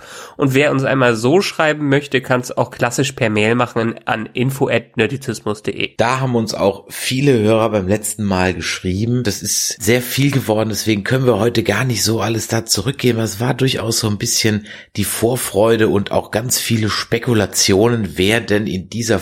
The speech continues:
Speaker 2: Folge das Zeitliche segnen wird und wer weiterleben wird.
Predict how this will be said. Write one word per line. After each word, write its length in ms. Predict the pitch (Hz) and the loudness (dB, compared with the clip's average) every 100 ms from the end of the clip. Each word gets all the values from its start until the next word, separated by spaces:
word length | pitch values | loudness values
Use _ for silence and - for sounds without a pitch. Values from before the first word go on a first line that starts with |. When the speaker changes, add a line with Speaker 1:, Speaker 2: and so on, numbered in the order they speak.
| - | -2
Speaker 2:
Folge 280 | 98 104 107 | -2 0 0
das 280 | 92 90 - | -2 -6 -6
Zeitliche 560 | 92 92 101 98 - 80 | -4 -2 -4 -8 -8 -6
segnen 560 | 73 90 90 82 73 | 0 0 0 -6 0
wird 240 | 87 98 - - - - _ - | 2 0 -2 -20 -20 -20 _ 0
und 320 | 104 110 - - - - - | 0 0 -6 -18 -20 -12 0
wer 300 | 87 85 - - _ | 2 2 -4 -16 _
weiterleben 1300 | 76 76 92 92 87 76 73 73 78 80 80 80 _ | -4 0 2 2 0 -2 -6 -2 0 0 -4 -14 _
wird. 460 | 85 78 90 - | -14 -6 -6 -6